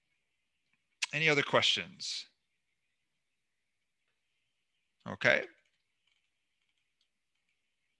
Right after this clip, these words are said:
All right, so now we're gonna transition to equity investments.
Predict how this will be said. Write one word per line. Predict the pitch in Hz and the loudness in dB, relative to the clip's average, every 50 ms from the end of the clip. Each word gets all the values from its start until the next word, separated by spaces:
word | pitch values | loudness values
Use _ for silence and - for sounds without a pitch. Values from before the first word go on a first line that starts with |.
| _ _ _ _ _ _ _ _ _ _ _ _ - - - - | _ _ _ _ _ _ _ _ _ _ _ _ -20 -14 -6 0
All | 117 | 4
right, | 113 120 113 - | 4 4 4 2
so | - 120 | 0 2
now | 117 120 117 | 2 2 2
we're | 120 | 4
gonna | 120 120 110 107 | 2 2 2 2
transition | - - 135 123 113 113 135 127 - - 123 117 | 2 4 2 2 4 4 6 6 6 6 4 2
to | - - - 135 | -4 -2 2 2
equity | 127 - - 131 117 113 113 | 2 2 2 2 2 4 2
investments. | 107 101 107 107 - - 151 202 202 - - - - | 2 2 2 2 2 0 -4 -6 -6 -6 -8 -8 -8